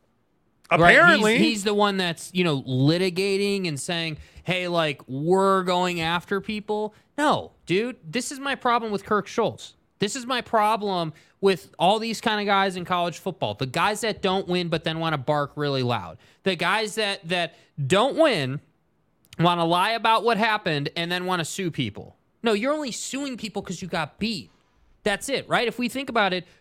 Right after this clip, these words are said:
Speaker 1: Kirk Schultz got beat here. You got outmaneuvered. You got outmaneuvered 'cause you trusted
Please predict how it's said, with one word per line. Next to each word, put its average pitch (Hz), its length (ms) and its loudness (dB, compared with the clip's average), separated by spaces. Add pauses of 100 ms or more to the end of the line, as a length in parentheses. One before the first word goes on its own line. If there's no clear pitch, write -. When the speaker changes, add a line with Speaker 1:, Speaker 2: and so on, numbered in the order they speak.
(120)
Speaker 1:
Kirk 254 200 0
Schultz 269 240 -2
got 220 320 -4
beat 254 220 -6
here. 147 340 -6 (120)
You 202 320 -2
got 226 460 0
outmaneuvered. 208 1160 0 (360)
You 220 360 -2
got 262 240 2
outmaneuvered 220 720 0
'cause 147 160 -2
you 165 140 -2
trusted 196 640 2